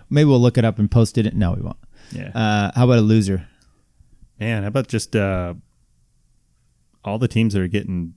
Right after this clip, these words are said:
Speaker 2: dropped and losing sponsors? Uh, that's terrible.
Speaker 1: I, yeah, that's, that's a horrible thing. Uh, you're talking about, uh, domestically, a continental, or world tour, or just in general?
Speaker 2: Just in general.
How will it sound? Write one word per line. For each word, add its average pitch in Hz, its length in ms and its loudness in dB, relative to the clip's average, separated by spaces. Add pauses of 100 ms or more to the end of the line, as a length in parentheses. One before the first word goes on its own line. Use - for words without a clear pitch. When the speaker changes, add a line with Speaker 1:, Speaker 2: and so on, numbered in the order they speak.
Speaker 2:
dropped 98 500 -6
and 90 120 -2
losing 92 300 -2
sponsors? - 600 -12
Uh, 95 80 -14
that's 101 360 -14
terrible. 95 480 -10 (1200)
Speaker 1:
I, 95 180 -4 (140)
yeah, 87 220 -8
that's, - 260 -14
that's - 280 -12
a 95 60 -10
horrible 92 280 -8
thing. 87 240 -12 (380)
Uh, 110 120 -8
you're 120 100 -2
talking 147 180 -4
about, 113 240 -4 (260)
uh, 104 220 -2
domestically, 160 840 0
a - 160 -10
continental, 147 640 -2
or 110 180 -4
world 123 280 -2
tour, 143 260 -2
or 117 60 -2
just 107 200 -4
in 101 80 0
general? 95 440 -2
Speaker 2:
Just 170 220 -6
in 123 120 -6
general. 85 440 -12